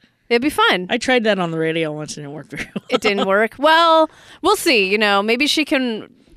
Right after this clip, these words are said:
Speaker 2: I mean,
Speaker 1: see,
Speaker 2: podcast
Speaker 1: see the
Speaker 2: more,
Speaker 1: magic that we do.
Speaker 2: podcast is a lot different. That's, I was actually just having that conversation a couple hours ago.
Speaker 1: Oh.
Speaker 2: It's like somebody's trying to produce a show.
Speaker 1: Right.
Speaker 2: But they're trying to produce it for ra-, like, radio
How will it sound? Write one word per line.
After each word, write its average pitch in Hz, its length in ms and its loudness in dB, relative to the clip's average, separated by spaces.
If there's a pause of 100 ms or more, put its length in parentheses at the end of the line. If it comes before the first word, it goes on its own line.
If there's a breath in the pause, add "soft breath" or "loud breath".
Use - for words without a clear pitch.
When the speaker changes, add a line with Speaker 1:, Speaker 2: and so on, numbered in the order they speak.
(140)
Speaker 2:
I 214 80 2
mean, 226 140 4
Speaker 1:
see, 254 40 2
Speaker 2:
podcast 277 300 2
Speaker 1:
see 339 80 4
the 311 100 2
Speaker 2:
more, 311 80 4
Speaker 1:
magic 240 360 0
that 214 100 0
we 190 200 2
do. 208 100 4
Speaker 2:
podcast 214 340 2
is 226 60 0
a 220 40 2
lot 180 220 2
different. 165 240 -2
That's, 208 160 2
I 196 180 2
was 202 140 0
actually 196 240 -2
just 170 140 -6
having 160 220 -4
that 156 120 -10
conversation 147 760 -12 (120)
a - 40 -20
couple 151 200 -8
hours - 260 -12
ago. - 200 -16 (120)
Speaker 1:
Oh. 185 280 -4
Speaker 2:
It's 165 100 -10
like 175 180 -2
somebody's 180 360 -2
trying 180 200 -4
to 160 60 -4
produce 160 340 -8
a - 60 -10
show. 156 340 -8 (480 soft breath)
Speaker 1:
Right. 165 300 -2
Speaker 2:
But 160 200 -2
they're 160 240 -2 (220)
trying 170 200 -6
to 160 60 -6
produce 156 320 -10
it 113 100 -12
for 151 220 -4
ra-, 151 320 -6
like, 165 160 -6 (200)
radio 160 420 -2